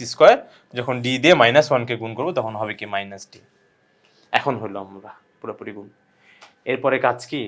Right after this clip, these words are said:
কাজ হচ্ছে যে, ভাইয়া, এখানে কিছু আমাদের চলকগুলো একরকম হয়ে গেছে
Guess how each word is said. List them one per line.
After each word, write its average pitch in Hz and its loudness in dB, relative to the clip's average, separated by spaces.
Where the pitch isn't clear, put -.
কাজ 113 -2
হচ্ছে 123 -8
যে, 117 -6
ভাইয়া, 107 -2
এখানে 127 -6
কিছু 127 -6
আমাদের 117 -4
চলকগুলো 143 2
একরকম 147 -2
হয়ে 110 -2
গেছে - -12